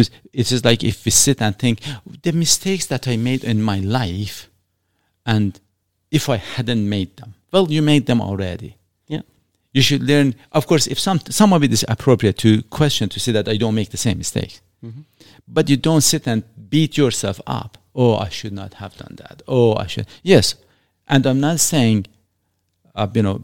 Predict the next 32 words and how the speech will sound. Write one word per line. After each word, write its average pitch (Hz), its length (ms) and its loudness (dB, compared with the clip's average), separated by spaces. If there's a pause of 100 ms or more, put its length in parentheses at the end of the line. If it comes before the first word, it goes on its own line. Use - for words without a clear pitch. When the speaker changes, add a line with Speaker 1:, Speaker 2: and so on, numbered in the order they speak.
Speaker 1:
uh, 110 80 -12 (260)
d-, - 140 -2
don't 156 240 6
have 151 200 2
regrets. - 800 -2
That - 240 0
is 104 100 2
what 104 160 -2
I'm 104 120 -4
saying. - 280 -6 (1160)
Say - 160 2
that, 113 160 6
"Yes, 120 340 6
I 165 120 2
screwed 110 380 0
up, 117 220 -6 (220)
but 143 140 -2
I'm 117 120 6
not 117 160 2
gonna 120 140 2
sit - 240 2
and 107 120 2
cry 98 240 0
about 92 300 -6
it, - 200 -14
period." - 400 -8 (840)
But 113 180 4
did 127 140 6
I 120 120 4
screw - 260 -2
up? 135 160 -2
Yes. - 340 -6